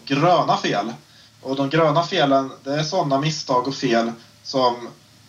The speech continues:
vi måste kunna acceptera inträffar om vi ska ta oss någonstans. För det är,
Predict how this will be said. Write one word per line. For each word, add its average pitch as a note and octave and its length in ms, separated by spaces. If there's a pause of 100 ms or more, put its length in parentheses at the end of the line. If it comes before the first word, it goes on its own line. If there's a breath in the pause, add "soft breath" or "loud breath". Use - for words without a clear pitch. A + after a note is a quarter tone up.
(180)
vi C#3 160
måste D3 400
kunna E3 280
acceptera A#2 840 (220)
inträffar D3+ 840
om D3 240
vi B2 80
ska C3 160
ta - 240
oss C3 300
någonstans. - 600 (440)
För C3 80
det C3+ 120
är, D#3+ 180